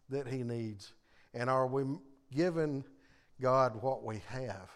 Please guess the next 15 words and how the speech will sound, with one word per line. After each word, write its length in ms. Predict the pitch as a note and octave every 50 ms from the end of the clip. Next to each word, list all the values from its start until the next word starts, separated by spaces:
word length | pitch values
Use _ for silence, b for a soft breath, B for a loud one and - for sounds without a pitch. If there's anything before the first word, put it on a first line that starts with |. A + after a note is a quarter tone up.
| - _
for 260 | - - - A2+ A2
him 220 | A#2 C3 C3+ C3 A#2
to 60 | A2+
use 540 | G#2+ A#2+ C3 B2 A2 G2 F#2 F#2 - - - - - - b b b b b b b b b b
for 240 | - - A#2+ A#2 A2
his 360 | C3+ C3 B2+ A#2 - - - - - _ - - - - - _ - - _ - _ -
earthly 300 | D3 C3 - D3+ C#3 G#2+
ministry. 480 | A2+ B2 B2 A2 - - - - - - - - - - - - - - - - - - - - - B B B B B B B B B B B -
Dear 100 | B2+ B2+
Heavenly 240 | C#3 D3 C#3 C3+ A#2
Father, 320 | - C#3 C#3 D3 C#3+ C3+
we 120 | C3 B2
thank 320 | A2+ - D3+ D#3 D3+ D3 -
you 140 | C3 B2+ B2
for 280 | - - G#2+ F#2 F2